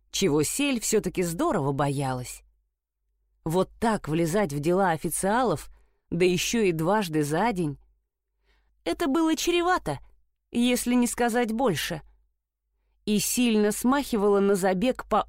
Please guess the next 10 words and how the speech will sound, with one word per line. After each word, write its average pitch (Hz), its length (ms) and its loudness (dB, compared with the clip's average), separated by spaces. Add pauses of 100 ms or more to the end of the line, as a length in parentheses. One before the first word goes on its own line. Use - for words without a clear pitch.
очень 190 500 0
тонкому 294 720 2 (480)
и 185 200 2
очень 254 600 2
острому 208 540 0
льду. 143 400 -2 (1120)
Но 170 180 2
ведь 160 260 -2
ребенок 160 540 0
же. 135 200 -8